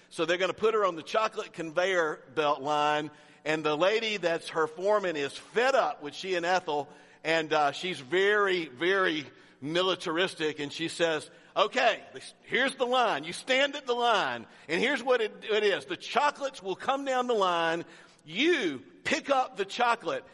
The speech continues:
You perfectly wrap it in a wrapper. You place the chocolate back on the conveyor belt. It goes down into the next room where the next group of people pack the chocolates wonderfully in a box. And she says,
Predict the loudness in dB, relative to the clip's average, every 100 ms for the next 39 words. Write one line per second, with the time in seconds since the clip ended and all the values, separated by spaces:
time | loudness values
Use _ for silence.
0 | -12 -4 -2 0 0 0 -2 -4 -2 0
1 | 2 2 2 -2 -2 -2 2 2 2 -2
2 | -6 -10 -14 -4 -4 -4 -6 0 0 0
3 | -10 -6 0 0 0 -6 0 2 2 0
4 | -2 2 2 0 -4 -4 0 2 2 4
5 | 4 4 0 -16 -6 -4 -2 2 2 2
6 | -2 -2 2 2 0 -2 -2 0 0 -2
7 | -2 2 2 0 -2 -10 0 2 4 4
8 | 2 -2 0 2 0 -2 -6 -4 -4 -2
9 | -2 0 0 0 0 0 0 -8 -6 0
10 | 2 2 0 -2 -2 -2 -2 -2 -2 0
11 | 0 0 2 4 2 -2 -14 -20 -20 -20
12 | _ _ _ _ _ _ -16 -12 -6 0
13 | 2 4 2